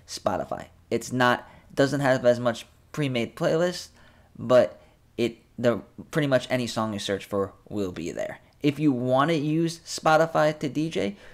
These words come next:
you could use the app to find, discover new songs by using some of their great playlists, or you could connect it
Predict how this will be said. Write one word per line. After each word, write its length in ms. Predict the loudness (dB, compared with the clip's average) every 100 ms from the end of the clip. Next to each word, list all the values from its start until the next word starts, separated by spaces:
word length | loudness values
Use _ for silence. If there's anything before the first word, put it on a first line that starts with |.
| -8
you 160 | -2 0
could 160 | -2
use 360 | -2 -2 -2 -2
the 140 | -4
app 420 | -2 -2 -4 -8 -10
to 100 | -8
find, 680 | -8 -2 2 2 2 -2 -6 -8
discover 440 | -8 -2 0 0
new 160 | -2 -2
songs 460 | 2 2 2 -2
by 120 | -2
using 320 | 0 -2 -4 -6
some 240 | -4 -4
of 80 | -2
their 160 | -2
great 300 | -2 -4 -6
playlists, 460 | -2 -2 0 -2 -6 -18 -20 -20 -2
or 440 | 2 4 2 0 -4 -20 -8
you 200 | -2 0
could 260 | 0 -2 -4 _
connect 480 | -2 0 0 -2 -2
it 320 | -2 -2 -12